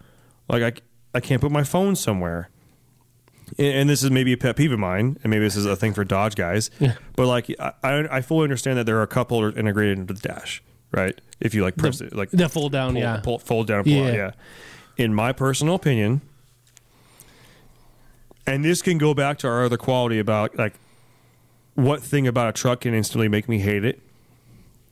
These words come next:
Speaker 1: In my personal opinion, the extra cup holders that fold out should not have to be out under normal, normal operating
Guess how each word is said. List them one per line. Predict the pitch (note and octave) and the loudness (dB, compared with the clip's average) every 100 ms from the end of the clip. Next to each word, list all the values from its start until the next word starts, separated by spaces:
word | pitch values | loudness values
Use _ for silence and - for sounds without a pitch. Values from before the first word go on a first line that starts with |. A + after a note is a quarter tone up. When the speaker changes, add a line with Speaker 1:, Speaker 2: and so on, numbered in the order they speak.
| - - - - | -20 -18 -18 -6
Speaker 1:
In | A2+ | -2
my | G#2 | 0
personal | G2 A2 G#2+ D3 | 0 -2 0 0
opinion, | E3 C#3 A#2 A#2+ - - - - - - _ - | 2 2 2 0 -4 -16 -20 -20 -20 -20 _ -2
the | B2 C3 | -2 0
extra | B2+ - D#3 | -4 -4 -4
cup | - C#3+ | -2 -2
holders | C3+ C#3+ D3 B2+ | 0 2 4 4
that | A#2 - | 0 -2
fold | C#3 C3 | -2 0
out | A2 B2+ E3+ - _ _ _ _ - | 0 0 -4 -14 _ _ _ _ -6
should | - C#3+ | 0 2
not | B2+ C3+ | 2 0
have | B2 C3+ | -2 -4
to | B2 | -4
be | A#2 A#2 | 0 0
out | A#2 A#2 | 0 -2
under | G#2+ | -2
normal, | G#2 G#2 G2+ - _ _ - | 0 0 -2 -6 _ _ 0
normal | A#2 A2 | 2 2
operating | G#2+ G2+ G#2 G2+ G2 | 0 0 0 0 -2